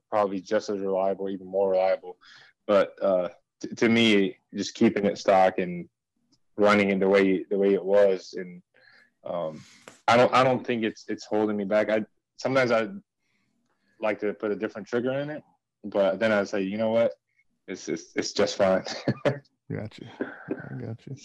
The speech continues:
Speaker 2: So
Speaker 1: It's boring. <laughs>
Speaker 2: well, I mean, if it works for you, it works for you. You know what I'm saying? Like, um, for instance,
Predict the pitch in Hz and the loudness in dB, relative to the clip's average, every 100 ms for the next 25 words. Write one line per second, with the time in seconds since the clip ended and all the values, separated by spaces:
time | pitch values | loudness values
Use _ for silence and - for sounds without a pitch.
0 | - - - - _ _ _ _ - - | -18 -20 -20 -20 _ _ _ _ -2 0
1 | 143 127 131 120 110 113 - 139 - - | 2 2 2 2 0 -4 -2 -2 0 -2
2 | - - - - - - 240 214 - 202 | -4 -6 -10 -16 -4 0 0 -2 -6 -4
3 | 202 165 143 135 151 127 123 170 - - | -2 -2 -2 -2 -2 -2 -4 -4 -6 -4
4 | 156 143 107 104 104 104 - - - 117 | 0 2 2 0 0 -4 -10 -8 -6 -4
5 | 92 - - - - - 104 98 98 98 | -8 -14 -16 -16 -14 -6 -2 -2 -2 -4
6 | 113 107 104 101 101 98 110 101 98 - | -2 -2 -2 -2 -2 -4 -2 -2 -4 -4
7 | 110 98 120 - 107 98 - - | -4 -2 -4 -4 -4 -4 -8 -18